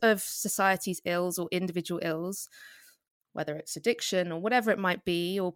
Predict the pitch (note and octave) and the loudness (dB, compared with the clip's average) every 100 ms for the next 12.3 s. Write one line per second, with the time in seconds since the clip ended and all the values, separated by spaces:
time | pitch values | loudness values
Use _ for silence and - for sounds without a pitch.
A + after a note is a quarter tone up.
0 | _ B3 D4+ D#4+ - C4 B3 A#3 G#3+ G#3+ | _ 0 4 4 4 2 2 2 2 2
1 | F#3+ F#3 F#3+ F3 E3 E3+ G#3+ - - - | 0 0 -2 -2 -2 -2 -2 -4 -10 -12
2 | _ - - - - A#3+ D4+ D#4+ D4+ A#3 | _ -20 -20 -6 4 8 8 8 4 4
3 | A#3+ - A3 A#3 A3+ - - G#3 G3 F#3+ | 2 6 8 10 8 4 4 6 6 2
4 | F#3+ G#3+ - D4 F#3+ E3+ F3+ F#3+ G#3 G3 | -2 -4 4 6 6 2 -2 2 2 2
5 | F#3 F3+ E3 F3+ G#3 G3+ G3+ G#3 G3 F#3+ | -2 -2 -2 -2 -2 -2 0 0 2 2
6 | F#3 F3 F#3 F3+ - - F#3 F#3 - - | 0 -2 -4 -6 -8 -8 -6 -6 -8 -16
7 | - _ _ G#3 B3 C4+ - D#3+ - D3 | -20 _ _ 2 6 6 6 0 2 0
8 | A#2+ D#3 - F#3+ F#3 F#3 F#3+ - _ _ | 0 -4 -4 0 0 -2 -6 -16 _ _
9 | _ F#3 F#3 F#3 G3 A#3 A#3 A3+ G3+ F#3+ | _ -2 0 -2 -2 2 2 2 0 2
10 | F#3 F3 - F#3+ - E3+ E3+ D#3 - E4 | 0 -4 -4 -4 -4 0 0 2 6 6
11 | - - _ F#3+ F3+ E3 B3 B3 A3+ A3+ | 4 -12 _ 2 4 6 6 6 6 2
12 | A3+ G#3 G#3 | 2 2 0